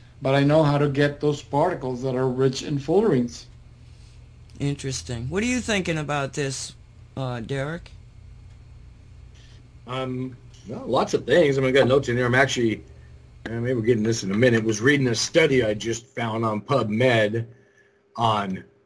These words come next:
Speaker 3: shungite and all of that, talking about, I'm gonna click there real quick and tell you,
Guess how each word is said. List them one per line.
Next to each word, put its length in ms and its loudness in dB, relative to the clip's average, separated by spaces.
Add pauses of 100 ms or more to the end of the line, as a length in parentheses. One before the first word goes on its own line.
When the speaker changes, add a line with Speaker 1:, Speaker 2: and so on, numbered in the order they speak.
(280)
Speaker 3:
shungite 880 0
and 340 -10
all 220 0
of 60 0
that, 180 0
talking 340 0
about, 220 -2
I'm 100 -6
gonna 160 -8
click 240 -4
there 140 0
real 200 6
quick 220 -2
and 100 -2
tell 140 6
you, 200 4